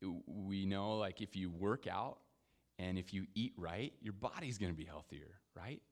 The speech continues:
And yet, we probably have all heard about the guy or know the guy who's a runner and had, like, five percent body fat or something like that, and at forty-five has a heart attack. W-, we know it doesn't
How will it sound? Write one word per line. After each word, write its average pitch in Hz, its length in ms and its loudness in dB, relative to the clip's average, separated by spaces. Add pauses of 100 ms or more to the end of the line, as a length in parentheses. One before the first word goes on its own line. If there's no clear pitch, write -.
(280)
And 107 160 6
yet, 113 280 6
we 117 180 4
probably 135 640 4
have 117 80 4
all 117 280 8
heard 135 340 4
about 110 240 2
the 101 60 -4
guy 101 180 6
or 104 100 6
know 117 320 6
the 131 100 0
guy 92 420 0 (240)
who's 101 200 2
a 90 60 4
runner 87 580 0 (840)
and 85 520 -2
had, 87 200 -2
like, 80 160 -2 (480)
five 78 240 0
percent 104 320 0
body 95 260 0
fat 98 300 0
or 92 60 -4
something 98 320 -4
like 95 180 -4
that, 95 320 -6 (320)
and 101 120 2
at 90 80 -2
forty-five 117 480 4
has 110 120 2
a 101 40 -4
heart 107 180 0
attack. - 400 -12 (960)
W-, 87 280 0
we 117 140 4
know 143 300 6
it 107 140 2
doesn't 120 340 2